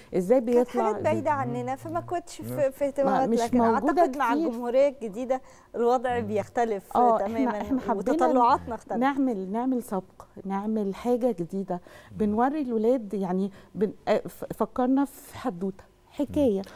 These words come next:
Speaker 3: خصوصا
Speaker 1: آه.
Speaker 3: دكتورة غادة، القصة دي الأطفال أو الولاد بيحبوها، يعني عالم شيق جدا، يعني إنك تشوف الفضاء و-، وكمان تقدمه له ب-،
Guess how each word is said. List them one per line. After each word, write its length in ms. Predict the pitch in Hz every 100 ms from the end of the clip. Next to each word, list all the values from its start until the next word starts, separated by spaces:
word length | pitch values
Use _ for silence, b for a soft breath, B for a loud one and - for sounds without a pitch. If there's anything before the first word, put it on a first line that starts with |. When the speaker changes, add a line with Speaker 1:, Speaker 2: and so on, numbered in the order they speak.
| B
Speaker 3:
خصوصا 140 | -
Speaker 1:
آه. 40 | 190
Speaker 3:
دكتورة 180 | - 196
غادة، 260 | 170 180 131 104
القصة 460 | - 190 185 -
دي 140 | 123 160 113
الأطفال 680 | 107 101 - - 175 190
أو 80 | 113
الولاد 320 | 101 101 143
بيحبوها، 580 | 117 - 92 120 143 80 B B -
يعني 160 | 107 - - -
عالم 420 | 92 131 185 180 147
شيق 340 | 160 165 139
جدا، 500 | 95 127 98 92 87 87 90
يعني 240 | 90 95
إنك 160 | 95 95
تشوف 300 | - 147 127
الفضاء 460 | - 110 123 147 B B B B
و-، 140 | 101 117
وكمان 500 | 107 104 113 143 196
تقدمه 600 | 185 107 107 113 113 160
له 80 | 175
ب-، 320 | 123 95 98